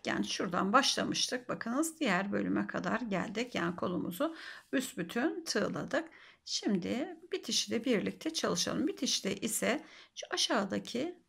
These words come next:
mavi olan trabzanıza geliyorum. Buradan kilitliyorum. Bir tane zincirimi de çektikten sonra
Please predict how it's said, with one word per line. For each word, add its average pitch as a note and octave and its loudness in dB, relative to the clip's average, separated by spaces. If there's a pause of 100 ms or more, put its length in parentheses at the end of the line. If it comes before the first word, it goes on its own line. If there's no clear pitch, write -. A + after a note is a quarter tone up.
(180)
mavi B3+ 4
olan A3 0
trabzanıza G3+ -2
geliyorum. A#3+ -2
Buradan G#3+ 2
kilitliyorum. B3 0
Bir D4+ 2
tane F#3 0
zincirimi G3+ 0
de G3+ -4
çektikten A3 -2
sonra G#3 -2